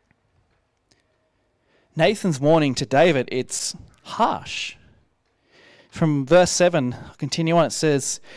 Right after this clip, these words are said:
"You are the man. This is what the Lord, the God of Israel, says. I anointed you as king over Israel and delivered you from the hand of Saul. I gave your master's house to you, to your master's wife in your arms. I gave you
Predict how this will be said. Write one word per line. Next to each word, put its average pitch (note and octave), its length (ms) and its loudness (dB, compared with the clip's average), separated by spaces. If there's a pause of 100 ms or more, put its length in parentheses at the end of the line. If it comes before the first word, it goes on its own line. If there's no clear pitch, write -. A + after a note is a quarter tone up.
(320)
"You F3 220 4
are F#3 160 6
the D#3 100 0
man. C#3+ 420 0
This D#3 180 -2
is D#3+ 160 -4
what D#3 200 0
the C3+ 120 -2
Lord, C#3+ 340 2
the B2+ 80 -4
God C#3 300 2
of B2 100 -4
Israel, C3 300 -2
says. C#3 360 -2
I C#3 180 0
anointed D#3 360 -4
you D3+ 100 -4
as C#3 100 -8
king E3+ 280 -4
over C#3 160 0
Israel D3+ 300 -2
and E3 100 -2
delivered D#3 400 0
you D3+ 140 -2
from C#3+ 340 -6
the C3 80 -2
hand E3 460 -2
of B2 80 -4
Saul. E3+ 480 2
I C3+ 100 2
gave G#3 540 0
your F3+ 180 4
master's E3+ 480 0
house F#3+ 400 0
to A#3+ 120 -6
you, C#4 100 0
to - 340 -16
your F3+ 100 0
master's F3 540 2
wife F3 340 6
in F3 80 -4
your D3+ 200 -2
arms. G3+ 360 4
I D3+ 120 2
gave D#3+ 420 2
you D#3+ 160 -6